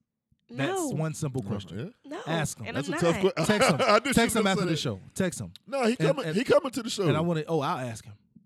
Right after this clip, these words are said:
Speaker 3: Or she
Speaker 1: Her,
Speaker 3: coming to
Speaker 1: whatever
Speaker 3: the
Speaker 1: it is.
Speaker 3: show.
Speaker 2: It's, it's
Speaker 1: I'll
Speaker 2: a,
Speaker 1: ask. I'll find
Speaker 2: she's
Speaker 1: out.
Speaker 2: a him.
Speaker 1: Okay. So, so I was, we had that topic and, and, and I asked before
Speaker 3: Right.
Speaker 1: I brought it up if I could discuss it. But I, but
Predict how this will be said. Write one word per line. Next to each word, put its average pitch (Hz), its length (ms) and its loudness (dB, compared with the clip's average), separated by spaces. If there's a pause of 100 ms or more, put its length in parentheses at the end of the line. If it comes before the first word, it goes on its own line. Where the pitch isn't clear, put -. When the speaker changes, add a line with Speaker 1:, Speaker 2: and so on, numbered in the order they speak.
(260)
Speaker 3:
Or 160 120 0
she 165 100 -2
Speaker 1:
Her, 139 120 2
Speaker 3:
coming 185 160 0
to 131 40 -2 (140)
Speaker 1:
whatever 120 120 -2
Speaker 3:
the 120 100 -2
Speaker 1:
it 120 40 0
is. 101 60 -2
Speaker 3:
show. 92 60 -8 (220)
Speaker 2:
It's, 247 180 -10
it's - 60 -8
Speaker 1:
I'll 147 120 0
Speaker 2:
a, 143 60 -4
Speaker 1:
ask. 143 240 -4
I'll 160 120 0
find 143 220 -2
Speaker 2:
she's 120 80 -6
Speaker 1:
out. 107 80 -8
Speaker 2:
a 107 60 -8
him. 98 280 -14 (1300)
Speaker 1:
Okay. 226 240 -6 (480)
So, 208 200 2 (120)
so 202 300 0
I 190 140 0
was, 165 260 -4
we 185 140 -2
had 196 200 -4
that 175 140 -6
topic 151 360 -6
and, 127 300 -10
and, 113 200 -14 (100)
and 139 100 -10
I 135 140 -8
asked 135 480 -8
before 120 640 -4 (160)
Speaker 3:
Right. 110 160 -4
Speaker 1:
I 131 40 -4
brought 127 280 -4
it 117 100 -8
up 120 220 -8
if 123 160 -10
I 110 100 -10
could 104 160 -18
discuss 113 460 -14
it. 98 160 -14 (400)
But 151 160 -2
I, 135 180 -6
but 139 280 -8